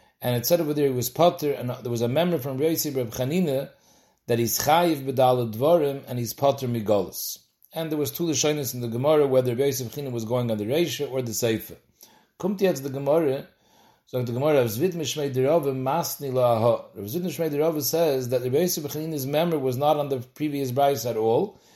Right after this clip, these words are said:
It was on a different Braisa, mentioned in Masechtas Makkos. It says in the Pasuk, "Umotza." It's talking about there when a person goes in Bayar, and he's Lachtev Eitzim, and the piece of Eitz flies off. "Umotza Sre'eu Bayar," and it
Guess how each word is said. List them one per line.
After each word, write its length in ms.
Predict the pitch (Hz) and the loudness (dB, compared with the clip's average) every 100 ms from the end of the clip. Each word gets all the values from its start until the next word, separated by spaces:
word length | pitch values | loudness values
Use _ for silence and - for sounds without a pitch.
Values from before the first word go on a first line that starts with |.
| _ _ _ _ | _ _ _ _
It 80 | 139 | 0
was 180 | 139 131 | 2 2
on 140 | 135 | 2
a 40 | 127 | 0
different 600 | 139 190 165 147 127 117 | 2 0 0 -4 -6 2
Braisa, 680 | 131 127 127 - 147 190 190 _ _ _ - | 4 4 2 -2 -2 -4 -8 _ _ _ -8
mentioned 380 | 156 165 156 | -6 -4 -4
in 80 | 143 | -6
Masechtas 480 | 135 143 131 - 117 | -2 0 0 -2 -2
Makkos. 560 | 127 110 - - - _ _ _ | 0 0 -4 -12 -14 _ _ _
It 80 | _ - | _ -4
says 280 | 151 175 | 2 2
in 60 | 156 | 2
the 100 | 147 | -4
Pasuk, 400 | 120 170 - 131 | 0 0 0 -6
"Umotza." 640 | 135 135 143 151 - 92 - _ _ _ _ | -6 0 4 4 2 -8 -12 _ _ _ _
It's 80 | |
talking 240 | - 151 143 | -6 -4 0
about 180 | 131 123 | 0 2
there 120 | 127 | 0
when 120 | 117 | -2
a 60 | 104 | -2
person 320 | 143 131 123 | -2 -2 0
goes 240 | 135 123 | 0 0
in 120 | 117 | 0
Bayar, 600 | 104 104 131 160 147 135 - _ _ _ _ _ - | 0 4 6 6 6 2 -6 _ _ _ _ _ -6
and 160 | 117 | -4
he's 380 | 113 107 107 - | -4 -6 -8 -12
Lachtev 560 | - 120 131 - 110 107 | -2 4 4 4 -6 -2
Eitzim, 580 | 156 175 - 143 127 120 - - | -2 -2 -4 -4 -6 -10 -14 -10
and 240 | 117 110 | -8 -6
the 60 | 98 | -8
piece 300 | 147 131 127 | -6 -4 -4
of 80 | |
Eitz 360 | 117 135 123 - | -4 -6 -4 -6
flies 400 | 120 110 104 104 | 0 0 0 0
off. 340 | 185 175 135 | 4 4 2
"Umotza 500 | 135 139 160 175 160 | -6 -2 0 0 -2
Sre'eu 480 | 135 131 139 147 156 | -2 -2 -2 -2 -2
Bayar," 500 | 139 147 160 139 139 | -2 2 4 4 2
and 200 | 135 131 | -2 -6
it 160 | 120 | -6